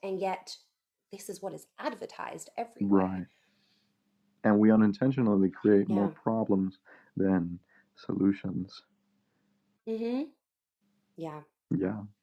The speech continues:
Speaker 2: And that's why people are so unhappy, so bitter, so upset with themselves and their life.
Speaker 1: Yeah.
Speaker 2: You know, that, <laughs> hilariously enough, it reminds me of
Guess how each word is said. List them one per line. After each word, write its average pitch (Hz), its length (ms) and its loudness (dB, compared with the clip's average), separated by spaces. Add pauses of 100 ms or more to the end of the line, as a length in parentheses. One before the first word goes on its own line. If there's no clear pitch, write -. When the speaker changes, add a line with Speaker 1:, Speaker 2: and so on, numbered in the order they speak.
(120)
Speaker 2:
And 110 140 -2
that's 139 160 -4
why 113 140 -2
people 107 320 0
are 90 60 -2
so 95 220 -6
unhappy, 98 480 -10
so - 180 -8
bitter, 92 400 -6 (500)
so - 160 -4
upset 98 460 -4 (440)
with 95 160 2
themselves 90 680 -2 (340)
and - 100 -2
their 92 80 2
life. 90 260 -2 (240)
Speaker 1:
Yeah. 156 120 -14 (480)
Speaker 2:
You 135 100 10
know, 143 100 12
that, 131 200 6 (240)
<laughs> 135 120 0 (480)
hilariously 107 460 4
enough, 101 220 2
it 98 60 -2
reminds 101 320 0
me 95 120 0
of 92 120 -2